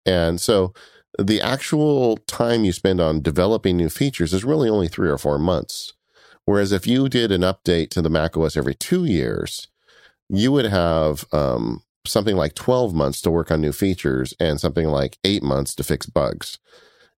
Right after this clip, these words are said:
And that seems to me like a much better solution, because we don't need a whole lot of new sexy features on the Mac. I mean, we got the new file system this year.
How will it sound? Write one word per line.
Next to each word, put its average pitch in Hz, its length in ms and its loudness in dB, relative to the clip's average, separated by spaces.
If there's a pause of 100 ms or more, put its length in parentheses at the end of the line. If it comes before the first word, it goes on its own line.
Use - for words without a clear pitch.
(100)
And 98 560 0
that 101 200 0
seems 123 220 0
to - 40 2
me 98 160 2
like 85 200 0
a 82 60 2
much 135 360 -2
better 87 420 2
solution, 82 600 0 (260)
because 110 260 -2
we 131 100 0
don't 156 280 0
need 151 160 2
a 117 60 2
whole 87 180 0
lot 69 160 0
of 65 100 -4
new 71 120 -2
sexy 69 380 -4
features 65 340 -6
on 69 60 0
the 69 60 0
Mac. 64 200 -4
I - 20 -2
mean, 101 140 2
we 104 80 2
got 113 120 -2
the 131 80 2
new 123 120 0
file 104 320 0
system 87 280 -2
this 69 160 -2
year. 60 220 -2